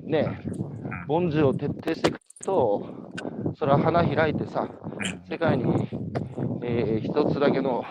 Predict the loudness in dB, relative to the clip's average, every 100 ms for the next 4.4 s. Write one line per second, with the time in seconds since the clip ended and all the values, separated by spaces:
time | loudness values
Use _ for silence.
0 | -12 -8 -6 -6 -8 -10 -6 -4 -4 -6
1 | -6 -4 -2 -2 -2 -4 -6 -8 -8 -10
2 | -14 -16 -20 _ -14 -12 -14 -18 _ -6
3 | -4 0 -2 -2 -10 -10 -6 -4 -4 -8
4 | -14 -18 -14 -14